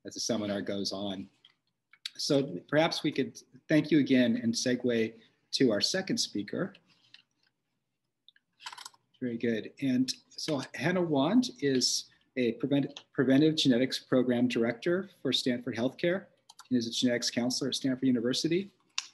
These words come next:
Uh, she is working on the translation of polygenic risk scores and personalized risk assessments into clinical practice.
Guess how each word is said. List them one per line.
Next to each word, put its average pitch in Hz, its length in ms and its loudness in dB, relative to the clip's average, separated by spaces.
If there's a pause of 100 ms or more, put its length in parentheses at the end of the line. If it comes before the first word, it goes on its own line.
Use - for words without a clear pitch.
(200)
Uh, - 80 -18
she - 200 4
is 143 100 6
working 135 300 2
on 147 80 4
the 120 80 4
translation 135 640 4
of 131 140 0
polygenic 123 500 0
risk 117 220 0
scores 113 440 2
and 113 160 -6
personalized 127 640 0
risk 127 240 -2
assessments 135 600 -2
into 113 280 -4
clinical 127 380 -2
practice. - 640 -8